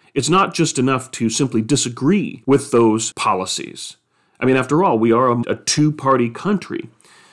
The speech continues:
Democrats and Republicans, and there are other smaller parties, libertarians, peace and freedom, constitutional parties,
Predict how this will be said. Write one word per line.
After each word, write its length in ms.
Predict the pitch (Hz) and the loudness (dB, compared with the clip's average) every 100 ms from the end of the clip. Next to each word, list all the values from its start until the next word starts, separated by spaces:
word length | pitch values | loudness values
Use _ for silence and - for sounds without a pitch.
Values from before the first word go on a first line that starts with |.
| _ _ _ | _ _ _
Democrats 500 | 127 139 127 131 123 | 2 2 2 -2 0
and 100 | 131 | 0
Republicans, 540 | 131 139 170 170 107 | 0 0 0 0 0
and 100 | 117 | 2
there 80 | 123 | 4
are 80 | 120 | 2
other 180 | 135 143 | 2 2
smaller 400 | - 139 151 175 | 0 0 2 2
parties, 360 | - 101 110 113 | -2 -6 -6 -2
libertarians, 800 | 135 135 - 156 139 - 113 - | 0 0 0 0 2 0 -6 -4
peace 260 | 143 131 | -2 -2
and 120 | 139 | -2
freedom, 760 | 123 156 143 - - - - _ _ _ _ _ _ | 0 0 0 -2 -10 -20 -20 _ _ _ _ _ _
constitutional 840 | - 143 139 151 - 165 139 110 | 0 0 2 -2 0 0 0 -4
parties, 520 | 98 - 78 - - | -4 -6 -6 -10 -16